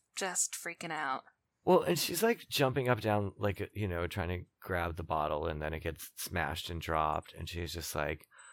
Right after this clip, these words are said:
Speaker 2: and, oh, also the music stops, but Jimmy, I'm sorry, Sean is standing in front of the C D player.
Speaker 1: Yeah.
Speaker 2: So did he quickly turn and pause the music?
Speaker 1: Probably. He wanted everybody to hear the drama.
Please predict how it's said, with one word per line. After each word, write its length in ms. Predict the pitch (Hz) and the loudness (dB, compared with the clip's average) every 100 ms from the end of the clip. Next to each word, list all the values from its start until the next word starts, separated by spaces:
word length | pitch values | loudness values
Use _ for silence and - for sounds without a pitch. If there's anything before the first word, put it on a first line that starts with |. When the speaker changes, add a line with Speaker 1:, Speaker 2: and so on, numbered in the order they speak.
| - - - _ _ - | -20 -20 -20 _ _ -2
Speaker 2:
and, 160 | 139 - | 0 6
oh, 220 | 151 120 | 6 8
also 320 | 160 180 269 | 6 6 4
the 140 | 262 196 | 6 6
music 460 | 131 120 123 156 - | 6 2 2 0 0
stops, 840 | - 104 92 147 180 - - - _ _ _ _ _ 104 - | 0 4 4 4 0 -8 -8 -10 _ _ _ _ _ 0 8
but 340 | 147 143 123 - _ - | 10 10 6 -2 _ -12
Jimmy, 680 | 113 - 147 170 214 247 247 - | -6 0 2 2 2 0 0 2
I'm 140 | 127 | 2
sorry, 260 | - 123 120 | 4 4 4
Sean 460 | - 165 208 220 - | 2 2 2 0 0
is 120 | 175 | -2
standing 380 | - 156 147 147 | 2 2 4 2
in 120 | 120 | -2
front 340 | - - 120 | 0 2 2
of 160 | 113 - | 2 -2
the 80 | 92 | -4
C 200 | - 98 | -2 -2
D 140 | 85 87 | -2 -4
player. 400 | - - - - _ - | -4 -4 -6 -12 _ -2
Speaker 1:
Yeah. 180 | 233 196 - _ _ - | 2 2 0 _ _ -12
Speaker 2:
So 220 | - 156 | 2 4
did 160 | 156 156 | 6 6
he 100 | 170 | 6
quickly 340 | 170 151 175 | 6 8 8
turn 300 | - 135 131 | 8 6 6
and 120 | 123 | 4
pause 400 | 107 101 104 101 - | 6 8 8 4 0
the 80 | 117 | 0
music? 440 | 95 113 104 123 | 0 -2 -2 0
Speaker 1:
Probably. 600 | 220 196 320 311 - 196 | 6 6 6 4 2 -2
He 100 | 240 | -2
wanted 260 | 214 220 233 | 0 2 2
everybody 420 | 226 233 226 208 | 0 -2 -2 -2
to 60 | 220 | -2
hear 160 | 226 | -2
the 80 | 226 | -2
drama. 500 | - 175 262 302 - | -2 0 2 2 0